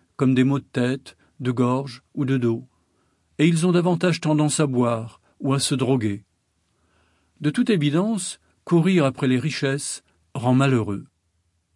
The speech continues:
Fin de l'encadré. Deuxièmement, la véritable sécurité. Ma mère me dit tout le temps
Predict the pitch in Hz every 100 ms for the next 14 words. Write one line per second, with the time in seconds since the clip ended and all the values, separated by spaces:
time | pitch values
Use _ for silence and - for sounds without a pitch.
0 | _ _ _ - - 180 147 135 127 117
1 | 98 90 - _ _ _ _ _ _ _
2 | _ _ _ _ _ _ _ _ _ _
3 | _ _ _ 131 190 190 196 170 170 185
4 | 220 - _ _ 143 139 143 185 175 180
5 | 175 139 - 180 175 170 139 - 117 82
6 | - _ _ _ _ _ _ _ _ _
7 | _ _ _ _ _ _ _ _ - 143
8 | 165 220 240 151 135 180 - 123 110 160
9 | 185 214